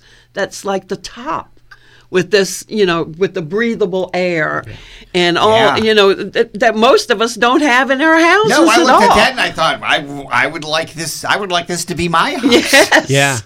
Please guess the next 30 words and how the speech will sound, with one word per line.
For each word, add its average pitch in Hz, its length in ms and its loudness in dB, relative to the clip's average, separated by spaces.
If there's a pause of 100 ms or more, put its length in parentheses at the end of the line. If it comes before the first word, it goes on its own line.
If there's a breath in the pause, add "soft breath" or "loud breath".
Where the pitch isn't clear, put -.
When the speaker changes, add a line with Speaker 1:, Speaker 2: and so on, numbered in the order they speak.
Speaker 2:
yeah. 123 220 0
It, 143 200 -4
they're, 165 160 2
they're 180 180 2
phenomenal. 135 600 0
And, 131 160 -4
and, 139 320 -2 (320 loud breath)
you 156 80 -2
know, 143 180 2
for 160 180 0
the 147 80 0
first 185 440 0
time 165 580 0
with 139 200 2
our 139 120 4
new 151 160 2
staff, 147 580 -2
I'm 143 140 -2
excited 131 540 -2
to 131 160 -4
announce, 123 360 -2
too, 247 300 -4
we 139 180 2
are 156 360 2 (280 soft breath)
now 202 260 0
able 180 200 0
to 160 100 0
take - 380 -2
advantage 151 520 -2
and 127 280 -6